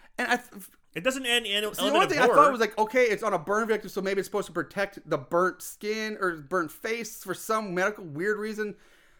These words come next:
Speaker 1: But then, but if he puts it on his face, his face isn't messed up. It's like, it's
Speaker 2: No.
Speaker 1: not protecting
Speaker 2: No.
Speaker 1: anything.
Speaker 2: No.
Speaker 1: And like I said, it's not, there's not like a, a covering up his eye hole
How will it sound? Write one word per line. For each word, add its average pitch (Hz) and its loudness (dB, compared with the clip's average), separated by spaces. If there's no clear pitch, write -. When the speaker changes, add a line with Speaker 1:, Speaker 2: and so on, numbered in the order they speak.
Speaker 1:
But 214 -8
then, 269 -2
but 220 -2
if 214 -2
he 294 0
puts 294 -4
it 226 0
on 220 -2
his 277 -2
face, 247 -2
his 254 -2
face 330 2
isn't 226 -4
messed 214 -4
up. 285 0
It's 220 -2
like, 247 -2
it's 226 -4
Speaker 2:
No. 311 6
Speaker 1:
not 285 6
protecting 311 2
Speaker 2:
No. 226 0
Speaker 1:
anything. 339 2
Speaker 2:
No. 175 0
Speaker 1:
And 254 2
like 262 2
I 254 -8
said, 285 2
it's 220 0
not, 269 2
there's 208 2
not 247 2
like 214 2
a, 180 0
a 156 4
covering 226 2
up 214 4
his 175 -2
eye 196 2
hole 180 4